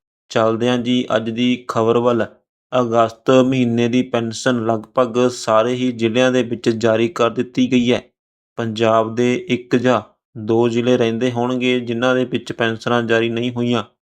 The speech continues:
ਪੰਜਾਬ ਦੇ ਸਾਰੇ ਹੀ ਜ਼ਿਲ੍ਹਿਆਂ ਦੇ ਵਿੱਚ ਪੈਨਸ਼ਨਾਂ ਵਾਲੇ ਬਿੱਲ ਪਾਸ ਹੋ ਚੁੱਕੇ ਨੇ। ਰਹਿੰਦੇ ਜ਼ਿਲ੍ਹਿਆਂ ਦੇ ਵਿੱਚ ਵੀ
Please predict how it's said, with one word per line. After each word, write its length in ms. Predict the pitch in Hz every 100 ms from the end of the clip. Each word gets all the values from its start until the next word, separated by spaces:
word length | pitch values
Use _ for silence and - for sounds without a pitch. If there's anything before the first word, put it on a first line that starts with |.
| _ _ _ -
ਪੰਜਾਬ 500 | 120 113 113 113 110
ਦੇ 200 | 123 123
ਸਾਰੇ 380 | 123 117 120 127
ਹੀ 140 | 127
ਜ਼ਿਲ੍ਹਿਆਂ 380 | 117 117 123 127
ਦੇ 160 | 120 120
ਵਿੱਚ 280 | 120 -
ਪੈਨਸ਼ਨਾਂ 520 | - 117 113 - 120 123
ਵਾਲੇ 260 | 117 113 113
ਬਿੱਲ 220 | 117 117
ਪਾਸ 360 | - 113 107
ਹੋ 100 | 123
ਚੁੱਕੇ 400 | 117 117 - 123
ਨੇ। 140 | 127 127 - _ -
ਰਹਿੰਦੇ 520 | 123 123 123 143 151
ਜ਼ਿਲ੍ਹਿਆਂ 380 | 117 123 139 147
ਦੇ 180 | 139 143
ਵਿੱਚ 300 | 127 131 131
ਵੀ 180 | 127